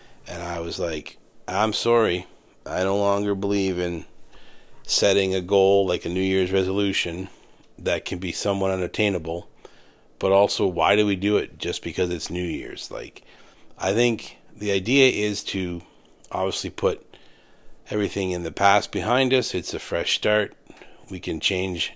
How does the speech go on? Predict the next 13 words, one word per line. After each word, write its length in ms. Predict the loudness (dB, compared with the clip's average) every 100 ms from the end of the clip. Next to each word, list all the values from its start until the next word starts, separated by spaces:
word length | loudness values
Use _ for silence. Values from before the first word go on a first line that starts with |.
| _ -10
and 160 | -6
set 220 | -2 0 0
a 80 |
goal, 440 | -2 -2 -2 -2 -6 -18 -20 -20 -2
call 220 | 2 4
it 80 | 4
a 40 |
resolution, 560 | 2 2 -2 -4 -4 -6
and 140 | -6
away 240 | -8 -8
we 140 | -8 -10
go. 400 | -8 -6 -8 -6
But 280 | -6 -6